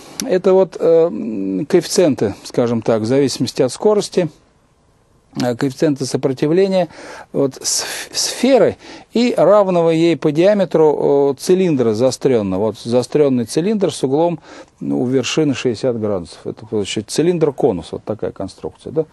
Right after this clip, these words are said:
Такой, как, как, я не знаю, керн, что ли, летит, да? И вот это вот, пожалуйста, вам сопротивление, коэффициент сопротивления, Ц-, Ц З он тут, Ц Икс он тут называется. А, коэффициент сопротивления для сферы, как видите, он, значит, на скоростях, начиная,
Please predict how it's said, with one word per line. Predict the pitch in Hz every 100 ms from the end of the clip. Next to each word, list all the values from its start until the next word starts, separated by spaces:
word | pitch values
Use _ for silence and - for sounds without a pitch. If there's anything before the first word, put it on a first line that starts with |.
| - - _
Такой, | - 117 104
как, | - 107 - _ - - - - 107 95
как, | 104 - -
я | - 101
не | 98
знаю, | 92 95 87
керн, | - 127 107 92
что | - 90
ли, | 87
летит, | 90 90 76 73
да? | 139 - - - - -
И | 180
вот | 196 190
это | 180 -
вот, | 139 123 -
пожалуйста, | 147 143 123 107 -
вам | 113
сопротивление, | 101 123 123 123 139 131 123 107 98 87
коэффициент | - 120 - 123 101
сопротивления, | 107 104 104 113 107 98 92
Ц-, | - 123 120
Ц | - 123
З | 113 104 -
он | 76 73
тут, | 80 -
Ц | - 123
Икс | 104 -
он | 82
тут | 80 -
называется. | 82 87 80 71 - - _ - - - -
А, | - 101 98 95 95 92 101 101 98 101 -
коэффициент | 117 - 120 101
сопротивления | - 101 101 110 107 104 98 95
для | 110
сферы, | 110 - 196 208 214 190
как | - 110
видите, | 156 175 151 139
он, | 143
значит, | 131 120 -
на | 127
скоростях, | - 135 139 - 135 -
начиная, | 117 - 123 117 113